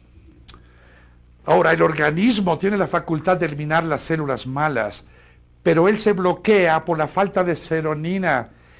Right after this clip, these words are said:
y aquí una célula cancerígena se reproduce haciendo metástasis con las consecuencias conocidas. Eh, lo que hace la seronina es rejuvenecer todas las células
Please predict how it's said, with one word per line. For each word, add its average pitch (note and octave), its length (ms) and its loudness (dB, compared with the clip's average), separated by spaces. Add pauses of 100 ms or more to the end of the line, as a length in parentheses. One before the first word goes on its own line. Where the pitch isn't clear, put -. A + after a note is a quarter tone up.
(120)
y E3 140 2
aquí G3 260 0
una F3+ 220 0
célula G#3 460 0
cancerígena C#3+ 1000 -4 (340)
se - 160 0
reproduce F#3+ 520 0
haciendo F#3 460 -2
metástasis D#3 880 -4 (340)
con E3 100 -2
las D#3+ 140 0
consecuencias D#3 680 -4
conocidas. B2+ 680 -8 (1700)
Eh, D3 280 0
lo D#3+ 180 2
que E3 120 0
hace F#3 360 0
la E3 100 -2
seronina D#3+ 600 -4
es D#3+ 100 -2
rejuvenecer E3 1040 0 (380)
todas G3+ 240 2
las F#3+ 120 -2
células F3+ 800 -2